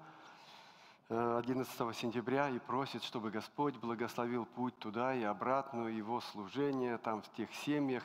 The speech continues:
с родственниками, где будет служи-, э, слу-, будем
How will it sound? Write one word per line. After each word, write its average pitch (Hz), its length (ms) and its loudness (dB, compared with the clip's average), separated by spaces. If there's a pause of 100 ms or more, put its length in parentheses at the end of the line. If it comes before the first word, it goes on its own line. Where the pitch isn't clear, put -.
(120)
с - 40 -4
родственниками, 120 720 -2
где 110 160 -2
будет 110 320 -2
служи-, 104 380 -4
э, 107 120 -4 (100)
слу-, 104 240 -2 (800)
будем 113 320 -2